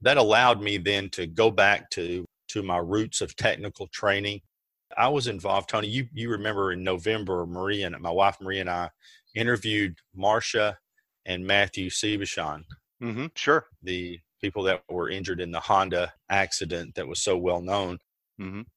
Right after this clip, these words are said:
Speaker 1: That really weighed on my conscience. And I believe that technical training really plays an important role in that complete and safe and quality repair. So when this new role at I-CAR was offered, it was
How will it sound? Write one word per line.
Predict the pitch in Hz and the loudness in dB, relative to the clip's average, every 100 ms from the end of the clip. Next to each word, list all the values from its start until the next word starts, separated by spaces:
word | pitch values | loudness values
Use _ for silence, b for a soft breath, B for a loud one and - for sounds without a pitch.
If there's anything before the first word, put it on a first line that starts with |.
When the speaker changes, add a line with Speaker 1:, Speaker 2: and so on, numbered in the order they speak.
| _ _ | _ _
Speaker 1:
That | 101 131 196 110 | 2 4 4 4
really | 117 139 107 | 6 8 6
weighed | 92 107 107 | 4 4 4
on | 90 | 2
my | 92 | 2
conscience. | 101 - 92 90 - 78 - - _ _ _ - | 2 4 4 4 -4 -8 -8 -10 _ _ _ 0
And | 113 | 2
I | |
believe | 123 127 127 110 | 4 4 4 6
that | 104 - - | 4 2 0
technical | 120 117 113 - | 2 2 -2 -4
training | 92 - 107 104 98 90 | -6 0 2 4 2 -2
really | 90 101 101 | -2 -2 -2
plays | - 104 98 | -2 -2 -2
an | 92 | -6
important | 85 - 104 92 | -10 -4 -4 -2
role | 87 92 92 92 | -2 0 0 -4
in | 87 | -6
that | 85 82 - _ | -4 -4 -6 _
complete | _ - 104 | _ -6 -6
and | - | -4
safe | - 95 - | 0 0 0
and | - | -6
quality | 98 87 87 | 0 0 -2
repair. | 82 82 101 90 82 | -8 -2 4 4 4
So | - 101 - _ - | 0 0 -2 _ -8
when | 98 104 101 - | -2 0 -2 -8
this | 90 107 - | -2 -2 0
new | 110 123 | 0 2
role | 101 107 117 | 6 6 6
at | 95 | 6
I-CAR | 98 101 - 101 90 | 4 4 2 0 0
was | 82 | 2
offered, | 92 98 - 92 85 _ _ _ | 4 4 4 -4 -4 _ _ _
it | 107 104 | -4 2
was | 101 92 - | 2 2 -2